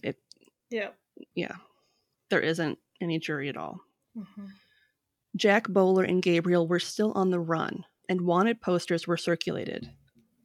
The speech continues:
Speaker 1: Gabriel made for an imposing figure, standing at over six feet tall. He had two missing teeth, a, quote, "bony face, well made," end quote, and, quote, "two or three scars on his head,"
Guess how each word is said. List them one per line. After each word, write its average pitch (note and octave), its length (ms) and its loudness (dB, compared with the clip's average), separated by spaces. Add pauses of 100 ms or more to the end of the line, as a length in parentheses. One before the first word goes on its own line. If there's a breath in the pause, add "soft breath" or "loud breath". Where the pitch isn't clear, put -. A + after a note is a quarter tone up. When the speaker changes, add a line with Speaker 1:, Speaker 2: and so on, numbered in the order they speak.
(280)
Speaker 1:
Gabriel A#3 420 4
made F3+ 280 2
for F3 140 -6
an E3 80 0
imposing F#3+ 640 2
figure, - 520 -2 (380 soft breath)
standing F3+ 440 2
at F3 80 4
over E3 240 0
six - 460 -6
feet - 260 -8
tall. C#3+ 480 -4 (460)
He G3+ 160 2
had F3 240 0
two C4 220 4
missing G#3+ 400 4
teeth, F#3+ 540 -2 (200)
a, F3 100 2
quote, F#3+ 520 0
"bony G3 460 4
face, E3+ 640 0
well F3 320 4
made," E3 460 -2
end E3 180 -2
quote, - 440 -6 (500)
and, E3+ 340 4
quote, G#3 380 2 (160)
"two C4 220 2
or C#4 120 4
three A3 260 0
scars D#3+ 640 -4
on E3 120 -4
his D#3+ 200 -4
head," - 400 -6